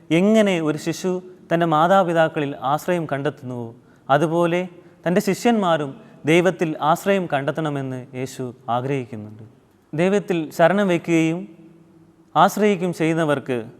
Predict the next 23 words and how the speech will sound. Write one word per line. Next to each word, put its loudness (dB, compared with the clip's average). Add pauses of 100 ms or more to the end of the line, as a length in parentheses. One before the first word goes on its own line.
(520)
ദൈവം 4
നൽകുന്ന 0
സമ്മാനമാണ് 0
സ്വർഗരാജ്യമെന്ന് 0 (400)
ഈ 0
വേദഭാഗം 2
നമ്മെ -8
പഠിപ്പിക്കുന്നു. -10 (1000)
നമ്മൾ 4
അനേകം 4
കുറവുകളുള്ള 2
മനുഷ്യരായിരിക്കാം. 0 (760)
ബലഹീനതയുടെ 4
ഒരു 0
നീണ്ട 2
ചങ്ങല 4
തന്നെ -4
നമ്മുടെ -6
ജീവിതത്തിൽ -2
നമ്മളെ -4
വലിഞ്ഞു 0
മുറുക്കുന്നുണ്ടായിരിക്കാം. -6 (380)
പക്ഷേ 0